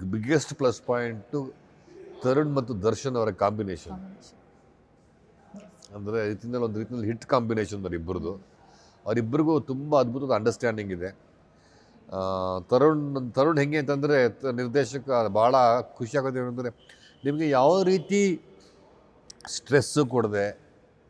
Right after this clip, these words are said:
Speaker 1: ತುಂಬ ತಾಳ್ಮೆಯಿಂದ, ನಿಮ್ಗೆ ಯಾವುದು ಟೆನ್ಷನ್ ಕೊಡದೆ, ಅವ್ರಿಗೆ ಏನು ಬೇಕೋ ಅದನ್ನು ತಗೋತಾರೆ ನೀವು ಕಲಾವಿದರಿಂದ.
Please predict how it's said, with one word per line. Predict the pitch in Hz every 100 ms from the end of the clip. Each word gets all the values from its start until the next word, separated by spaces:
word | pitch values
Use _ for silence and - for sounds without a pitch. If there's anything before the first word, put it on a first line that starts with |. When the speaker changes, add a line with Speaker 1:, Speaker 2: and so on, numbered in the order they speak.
| _ _ _ _ -
Speaker 1:
ತುಂಬ | 127 147 170 170
ತಾಳ್ಮೆಯಿಂದ, | 147 127 117 127 123 120 110 104 117 131 - - - _ _ _ _ _ -
ನಿಮ್ಗೆ | 120 117
ಯಾವುದು | 113 127 156
ಟೆನ್ಷನ್ | 139 127 143 131
ಕೊಡದೆ, | 117 117 107 127 131 -
ಅವ್ರಿಗೆ | 107 117 113 117 147
ಏನು | 185
ಬೇಕೋ | 165 156
ಅದನ್ನು | 135 113
ತಗೋತಾರೆ | 101 104 95 80 - - _ _ _ _ _ _ _ _ _ 104
ನೀವು | 107 104 95 85
ಕಲಾವಿದರಿಂದ. | 113 117 107 98 90